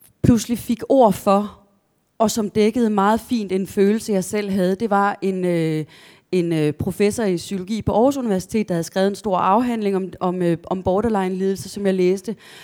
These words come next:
Og det var, han beskrev det sådan her: "Når man har borderline, så har man ofte en følelse af ikke at tilhøre det menneskelige fællesskab."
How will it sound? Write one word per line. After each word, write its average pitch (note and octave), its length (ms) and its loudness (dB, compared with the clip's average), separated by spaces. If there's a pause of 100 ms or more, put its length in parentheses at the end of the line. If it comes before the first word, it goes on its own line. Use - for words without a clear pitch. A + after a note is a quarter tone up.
(400)
Og - 120 -6
det C4 120 0
var, A3+ 360 2 (200)
han A3 260 -4
beskrev A#3 340 2
det G#3 80 -6
sådan G#3 220 -4
her: G3+ 140 2 (1160)
"Når A#3 120 6
man A3+ 160 4
har A3+ 120 2
borderline, G#3+ 800 2 (420)
så - 180 -8
har A#3 240 0
man G#3+ 180 -2
ofte G#3+ 360 0
en G#3 160 -4
følelse G#3+ 520 0
af G3+ 220 -2
ikke G#3+ 200 -2
at G#3+ 80 -6
tilhøre G3+ 520 0
det F#3 100 -2
menneskelige F#3 480 -4
fællesskab." E3+ 760 -10